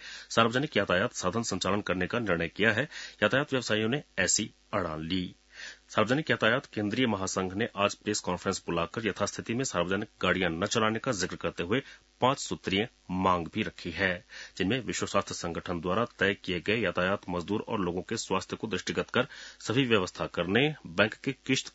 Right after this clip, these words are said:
और ब्याज पर पुनर्विचार करने और कागज पत्र टैक्स छूट लगायत मांगे शामिल हैं। नेपाल ऑयल निगम ने पेट्रोलियम की कीमत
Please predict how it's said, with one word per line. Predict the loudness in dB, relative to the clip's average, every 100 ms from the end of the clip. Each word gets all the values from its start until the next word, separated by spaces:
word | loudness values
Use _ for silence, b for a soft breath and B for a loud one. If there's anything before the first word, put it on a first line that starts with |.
| -2
और | -2
ब्याज | 0 0 0
पर | -2
पुनर्विचार | -4 -2 -2 -2 -2 -2
करने | -2 0 0 B B B B
और | -6 2
कागज | 2 2 -2
पत्र | -4 -4 -8 -14 _
टैक्स | 4 4 -4
छूट | -4 -2
लगायत | 0 0 -2 -2
मांगे | -4 -2 -4 -8 _
शामिल | -6 -4 -4 -6
हैं। | -4 -4 -4 -12 _ _ _ _ _ _ _ _ _ _ _ _ -20 B B B B B 2
नेपाल | 6 6 6
ऑयल | 6 4
निगम | 4 4 4
ने | 4 2
पेट्रोलियम | 2 0 2 4 4 2
की | -2
कीमत | -2 -2 -2